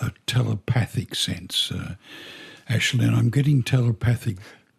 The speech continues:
signals from the audience, from the, <laughs> from the Gladys and the Potties, and they're asking me to ask you about the mantis shrimp.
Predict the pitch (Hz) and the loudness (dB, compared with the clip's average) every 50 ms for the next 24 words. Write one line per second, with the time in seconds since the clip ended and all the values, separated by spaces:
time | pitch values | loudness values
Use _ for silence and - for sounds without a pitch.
0 | _ - - - - 156 143 123 113 107 104 98 92 - - 117 104 107 110 110 | _ -2 2 4 4 4 4 2 0 0 0 -2 -4 -2 -2 0 0 2 2 2
1 | 113 117 117 110 107 101 - 87 90 95 - - - - 104 101 95 101 101 107 | 4 4 4 2 2 0 -2 -4 -4 -4 -6 -6 -4 -2 -2 -2 -2 -2 -4 -4
2 | - - - - - - - 131 113 110 110 113 101 117 123 120 117 120 120 101 | -6 -6 -10 -10 -10 -4 -2 0 2 2 0 0 2 2 2 4 4 4 2 2
3 | 107 107 107 107 107 101 - - 127 117 110 107 101 104 - - - - - - | 2 0 0 0 -2 -2 -2 0 0 0 0 -2 -2 -4 -6 -10 -14 -16 -14 -14
4 | - - - - 127 135 131 131 127 120 - 135 156 165 147 - - - - 123 | -14 -14 -4 2 2 4 4 4 2 2 2 2 4 4 2 2 0 0 2 2
5 | 120 107 101 104 101 - 117 110 - - 135 143 139 127 - - - - 117 127 | 2 2 0 0 0 -2 -4 -4 0 0 0 2 2 2 0 -2 -2 0 2 2
6 | 123 110 98 92 98 101 - _ - - - - - - 131 120 127 131 127 120 | 2 2 0 -4 -6 -8 -10 _ -20 -20 -20 -20 -6 -6 -4 -2 0 -2 -2 -2
7 | - - 127 113 117 117 123 131 135 139 135 - - - 117 - - - - - | -2 -2 0 2 2 4 4 4 4 2 2 0 -4 -4 -4 -4 -4 -6 -8 -10
8 | - - - - 127 110 - - - | -10 -8 -4 -2 -2 -2 -2 -4 -12